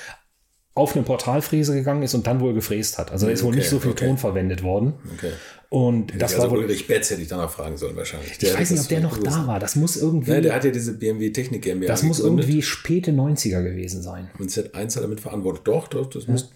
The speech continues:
Speaker 2: ja, obwohl, nee, späte neunziger.
Speaker 1: Späte
Speaker 2: Ja, das
Speaker 1: neunziger
Speaker 2: bin
Speaker 1: muss
Speaker 2: jetzt
Speaker 1: dieses Projekt geben.
Speaker 2: das
Speaker 1: Es
Speaker 2: erzähl
Speaker 1: gibt
Speaker 2: ich
Speaker 1: ein
Speaker 2: auch
Speaker 1: Buch
Speaker 2: weiter.
Speaker 1: darüber. Es gibt
Speaker 2: Okay,
Speaker 1: ein Pro-,
Speaker 2: ja.
Speaker 1: Buch über das Projekt Deep Blue. Ich hab's aber auch nicht.
Speaker 2: Also erforsche ich mal nach.
Speaker 1: Ja.
Speaker 2: Das mache ich.
Speaker 1: Ähm, jedenfalls, also der, einer von den leitenden Mitarbeitern von dem, von dem Projekt Deep Blue ist dann zu V W gekommen,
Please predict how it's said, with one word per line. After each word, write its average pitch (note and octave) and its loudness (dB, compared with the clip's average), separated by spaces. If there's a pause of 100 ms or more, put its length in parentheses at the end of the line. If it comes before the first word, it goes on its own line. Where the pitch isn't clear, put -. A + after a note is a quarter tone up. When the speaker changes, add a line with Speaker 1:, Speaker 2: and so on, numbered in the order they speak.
(140)
Speaker 2:
ja, A2 0
obwohl, F#2 -2
nee, F2+ -4
späte G#2 -6
neunziger. F#2+ -10
Speaker 1:
Späte D#3 2
Speaker 2:
Ja, D3 4
das C3 4
Speaker 1:
neunziger A#2+ 2
Speaker 2:
bin A2+ 4
Speaker 1:
muss A2+ 0
Speaker 2:
jetzt - -8
Speaker 1:
dieses A#2+ 0
Projekt A2 -2
geben. B2+ 0
Speaker 2:
das - 0
Speaker 1:
Es C3+ 2
Speaker 2:
erzähl B2+ 0
Speaker 1:
gibt - 4
Speaker 2:
ich G2 2
Speaker 1:
ein A2+ 4
Speaker 2:
auch E3 4
Speaker 1:
Buch F#3 2
Speaker 2:
weiter. G2+ 0
Speaker 1:
darüber. F#2 0
Es - -2
gibt F3+ 0
Speaker 2:
Okay, E2+ 2
Speaker 1:
ein D#3 0
Pro-, D#3+ 4
Speaker 2:
ja. A#2+ 0
Speaker 1:
Buch E3 2
über D3+ 4
das C3+ 0
Projekt C3 -2
Deep A#2+ 0
Blue. C#3 4
Ich D3+ -2
hab's - -2
aber G2+ 0
auch F#2+ -4
nicht. F2+ -6
Speaker 2:
Also F#2+ -2
erforsche D#2+ -6
ich E2 -4
mal D#2 -4
nach. - -14
Speaker 1:
Ja. G2 -2
Speaker 2:
Das - -18
mache - -16
ich. - -4
Speaker 1:
Ähm, D3+ 6
jedenfalls, E3 2
also B2+ 4
der, D3 2
einer D#3 2
von C#3 2
den C3 4
leitenden C3 2
Mitarbeitern D#3 2
von B2 0
dem, A2+ 2
von A#2 2
dem A2+ 2
Projekt A#2 0
Deep G#2 0
Blue F3 2 (280)
ist - -2
dann B2 2 (200)
zu C#3+ 2
V A2 0
W B2 2
gekommen, F#3+ 2